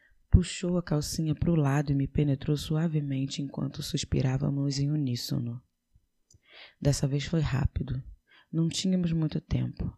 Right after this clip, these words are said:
mas o tempo que tínhamos aproveitamos bem. Entre sussurros de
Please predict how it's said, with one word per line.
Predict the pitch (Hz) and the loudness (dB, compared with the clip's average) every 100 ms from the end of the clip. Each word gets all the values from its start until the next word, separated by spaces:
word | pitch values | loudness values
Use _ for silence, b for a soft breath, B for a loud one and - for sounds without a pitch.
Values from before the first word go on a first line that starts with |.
| _ b b b | _ b b b
mas | 160 143 | 0 0
o | 127 | 4
tempo | 143 143 - | 4 6 4
que | - | 0
tínhamos | - - 147 143 131 | -4 0 0 2 2
aproveitamos | 131 - 135 139 - 127 131 | 2 2 2 0 0 -2 -2
bem. | 127 120 131 - _ _ _ _ _ B B B | 0 -2 -2 -8 _ _ _ _ _ B B B
Entre | - 147 - | 0 2 2
sussurros | - 147 - - 170 151 139 135 | 0 -2 -2 0 2 2 2 0
de | 131 135 127 131 127 | -2 -2 0 -2 -4